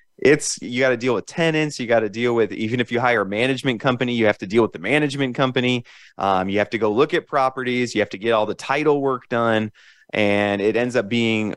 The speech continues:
a lot of work. Um, and then I found my way into crypto, where I was getting better returns and it wasn't nearly as much work. I just click a few buttons,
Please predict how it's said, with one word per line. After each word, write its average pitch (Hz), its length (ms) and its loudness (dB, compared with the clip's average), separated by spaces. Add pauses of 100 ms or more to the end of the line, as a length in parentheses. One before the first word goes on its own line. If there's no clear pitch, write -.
a 95 80 0
lot 101 400 0
of 98 100 -12
work. 113 440 -2 (420)
Um, 101 360 2
and 113 100 -2
then 135 80 2
I 131 80 0
found 151 280 -2
my 139 140 0
way 139 300 0
into 120 160 -8
crypto, 151 500 0
where 117 200 -2
I 117 100 0
was 123 160 -6
getting 123 320 -4
better 220 280 2
returns 123 800 -2 (440)
and 131 300 2
it - 20 4
wasn't 160 320 2
nearly 175 380 2
as 156 100 -2
much 160 240 -2
work. 202 220 0
I 214 80 0
just 131 200 -8
click - 180 -2
a 143 40 0
few - 180 -6
buttons, 123 560 2